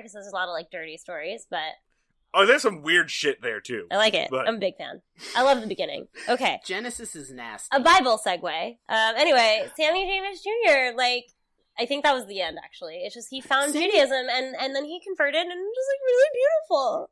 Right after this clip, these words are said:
Speaker 1: Ah!
Speaker 3: Sammy Davis Junior was a black man in the '60s with how hard that was, and then he said, "I find Judaism so emotionally resonant, I'm going to make my life significantly harder
Speaker 2: <laughs>
Speaker 3: by,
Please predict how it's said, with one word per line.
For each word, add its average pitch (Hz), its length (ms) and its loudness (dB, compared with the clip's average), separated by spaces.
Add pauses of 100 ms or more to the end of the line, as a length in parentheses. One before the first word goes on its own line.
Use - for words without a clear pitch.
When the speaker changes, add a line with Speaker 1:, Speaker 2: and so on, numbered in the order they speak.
(120)
Speaker 1:
Ah! 554 300 8
Speaker 3:
Sammy 381 340 -4
Davis 427 360 -4
Junior 302 280 -4
was 233 160 -8
a 202 120 -8
black 208 400 -8
man 240 260 -8
in 214 80 -6
the 190 80 -8
'60s 147 680 -8 (180)
with 226 180 -10
how 220 240 2
hard 262 500 -4
that 170 280 -6
was, 135 340 -6
and 202 200 -8
then 220 100 -4
he 208 180 -10
said, 226 480 -6
"I 170 160 -4
find 226 360 -8
Judaism 190 500 -10
so 175 280 -6
emotionally 160 540 -8
resonant, 165 520 -8 (260)
I'm 180 180 -8
going 247 300 -6
to 208 80 -4
make 196 300 -6
my 185 160 -4
life 170 280 -4
significantly 170 1300 -4
harder 156 680 -2 (280)
Speaker 2:
<laughs> - 260 -10
Speaker 3:
by, 185 600 4